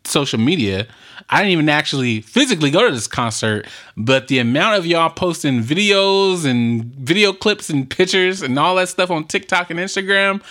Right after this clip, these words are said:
I feel like I was at the Renaissance <laughs> tour,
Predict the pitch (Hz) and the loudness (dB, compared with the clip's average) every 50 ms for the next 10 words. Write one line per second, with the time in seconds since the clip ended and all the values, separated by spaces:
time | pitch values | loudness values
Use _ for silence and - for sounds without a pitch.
0 | - - - - - - 135 - 170 160 151 147 147 151 143 139 139 131 143 143 | -20 -20 -12 -4 -2 -2 0 0 0 0 0 2 2 2 0 0 0 2 0 0
1 | 135 - 143 127 131 135 131 117 - - 127 127 120 - - - - - 156 139 | 0 0 -2 0 0 0 0 -2 -2 -2 -2 -2 -2 -6 -8 -8 -4 -2 -2 -2
2 | 117 120 113 110 - | 0 -2 -4 -4 -6